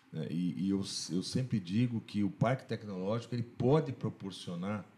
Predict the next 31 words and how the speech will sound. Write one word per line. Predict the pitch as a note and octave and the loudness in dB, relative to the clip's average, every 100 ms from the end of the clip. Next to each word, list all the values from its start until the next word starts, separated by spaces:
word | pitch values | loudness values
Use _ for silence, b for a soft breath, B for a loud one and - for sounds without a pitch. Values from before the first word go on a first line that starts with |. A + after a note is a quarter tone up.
| - _ - | -20 _ -8
né, | F2+ F2 | -6 -4
pra | E2 | -2
esse | F2 F#2 - | -2 -2 -8
pequeno, | - - - - F2+ F#2+ E2 | -12 -14 -8 0 2 2 0
médio | D2+ F2 F#2 - | 2 2 2 0
empresário, | - A2 | -2 0
pra | B2 D4+ | 0 0
todo | F#3+ D#3+ | 2 4
empresário, | B2 - G2 F2 D#2+ D#2 | 4 4 2 0 -2 -2
mas | G2+ G#2+ - B B - | 0 0 -4 B B -10
aqueles | G#2+ C#3 D3 | -2 -2 0
que | - | -2
mais | G#2+ B2 - | -2 -2 -2
sentem | A2+ G2 F2 | -4 -4 -4
necessidade | F2 E2+ D#2+ - D2 F2 A2 E2+ C2+ - B B B B B | -6 -6 -10 -8 -4 -2 -2 -4 -12 -20 B B B B B
e | D#2 | -2
têm | G#2+ F2 | 0 0
mais | F#2+ G2+ | 2 0
dificuldade | - E2 E2 D#2+ D2+ | -2 -6 -4 -4 -4
pra | D2 D#2 | -4 -2
isso, | F#2 A2 - b b - | -2 -2 -8 b b -4
ele, | G2 - | -4 0
o | - G2+ | -2 2
parque | B2 B2+ - | 4 4 0
tecnológico | A2+ A2 A2 - | -10 -8 -8 2
pode | B2 A#2+ | 4 4
proporcionar | - - G#2+ A2+ G#2 G#2 | 0 -2 -2 -2 -6 -8
pra | G#2 | -6
ele | A2+ | -4
muita | A2+ C#3+ E3+ E3 A#2+ | -4 0 0 0 -2
ajuda, | F#2 F2 D2 | -2 -8 -12